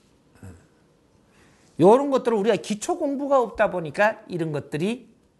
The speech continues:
어, 이렇게 운용이 됐던 거예요. 가다 보니까 이 우리가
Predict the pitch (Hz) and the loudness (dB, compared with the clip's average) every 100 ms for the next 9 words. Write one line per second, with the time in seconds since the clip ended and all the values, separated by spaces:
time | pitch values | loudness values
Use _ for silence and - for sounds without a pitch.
0 | - 147 160 247 320 - 294 277 - - | -6 -2 0 2 0 0 -2 -2 -6 -4
1 | 170 180 214 196 147 143 131 98 90 147 | 0 2 2 0 -2 -2 -6 -6 -4 -2
2 | 156 95 80 - _ _ _ _ _ _ | -2 -2 -14 -20 _ _ _ _ _ _
3 | _ - 247 233 226 202 240 214 104 - | _ 0 4 2 0 -4 -2 -4 -4 -16
4 | _ _ _ _ - - - _ _ _ | _ _ _ _ -20 -20 -20 _ _ _
5 | _ 202 247 247 - 165 196 214 226 - | _ -2 0 0 -6 -4 0 4 2 2